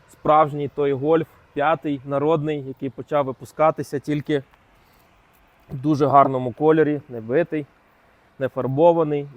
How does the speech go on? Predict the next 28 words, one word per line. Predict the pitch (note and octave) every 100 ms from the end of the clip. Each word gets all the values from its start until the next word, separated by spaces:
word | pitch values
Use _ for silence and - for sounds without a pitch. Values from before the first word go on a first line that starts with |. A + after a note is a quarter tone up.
| A#2
з |
рідним | C#3 D#3 F#3 E3+ D#3
лобовим | D3 C3+ C3 D3+ D3+
склом. | - C#3 C3+ A#2+ - _ _ _ _ _ _ _ _ -
Як | D3 D#3
потрібно | D#3+ E3 E3+ C#3+
було | C3 D3 C#3+ C#3+ _ _ _ _
берегти | C3+ D3 D3+ F3 E3
і |
слідкувати | - C#3+ - D3+ D3 C#3+
за | C3 C3+
автомобілем, | B2+ C3 C3 A#2+ D#3+ F#3+ C#3+ - _ _ _ _ _
щоб | - B2+
за | C3
дев'ятнадцять | C#3+ D3+ E3 F#3+ G3 D#3+
років | C#3+ D3+ F#3+ F#3+ -
навіть | C#3 C#3 C3
не | C#3
мати | C3 E3+ F3+
на | D3
лобовому | C3+ C3 C3 D3+ C#3 B2+
склі | _ C#3+ D3+ F3 - _ _ _ _ - -
ні | C#3+ C3
скола, | - F3 F3
ні | C#3
царапини, | A#2+ C3 D#3+ D#3+ C#3+
ні | C3+ C3
тріщини. | C#3+ C3+ - B2